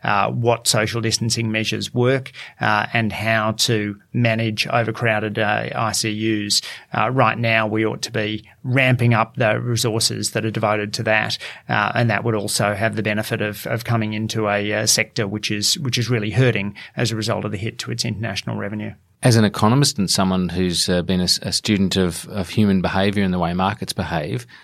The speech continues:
Speaker 2: uh, and governments, states, I suppose, um, do you think that we'll be significantly transformed as a result of this crisis, perhaps in ways more profound than was the case after the G F C?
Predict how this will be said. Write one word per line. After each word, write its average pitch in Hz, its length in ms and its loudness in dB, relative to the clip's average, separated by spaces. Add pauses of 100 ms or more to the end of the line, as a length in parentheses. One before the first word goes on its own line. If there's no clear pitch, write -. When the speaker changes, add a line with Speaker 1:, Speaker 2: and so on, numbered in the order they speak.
(380)
Speaker 2:
uh, - 60 -20 (140)
and 110 200 0
governments, 95 460 2
states, - 840 0
I 92 80 -10
suppose, 107 500 -6 (260)
um, 107 440 2 (840)
do 139 120 0
you 139 40 6
think 190 240 2
that 143 120 0
we'll 127 160 2
be 113 340 2 (140)
significantly 101 680 0
transformed 90 840 0
as 98 120 -4
a 104 60 0
result 95 260 0
of 85 100 -6
this 95 160 -2
crisis, 101 520 -2
perhaps - 340 0
in 98 140 4
ways 90 300 4
more 90 160 2
profound 87 580 2
than 85 280 0
was 85 200 -2
the 85 100 -8
case 85 300 -2
after 82 240 -4
the 82 100 -10
G 80 200 -8
F 80 80 -8
C? 117 280 -6